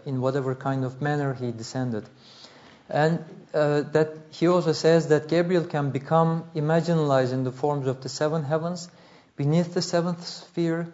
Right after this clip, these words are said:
those of the creatures stationed therein, and those of all of the cosmological entities with corporeal bodies, such as animals,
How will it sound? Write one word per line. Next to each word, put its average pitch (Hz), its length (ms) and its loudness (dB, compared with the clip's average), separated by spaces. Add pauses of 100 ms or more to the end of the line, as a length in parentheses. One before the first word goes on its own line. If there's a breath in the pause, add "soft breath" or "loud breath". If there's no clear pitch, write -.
(340 loud breath)
those 165 260 8
of 175 160 4
the 165 80 -4
creatures 165 640 0
stationed 143 560 -2
therein, 156 480 2 (340 loud breath)
and 139 220 0
those 175 300 6
of 180 160 2
all 175 200 4
of 170 140 2
the 156 60 -6
cosmological 143 840 0
entities 147 640 -6
with 135 220 -4
corporeal 143 640 2
bodies, 127 420 0
such - 280 -4
as 135 180 -4
animals, 143 600 -4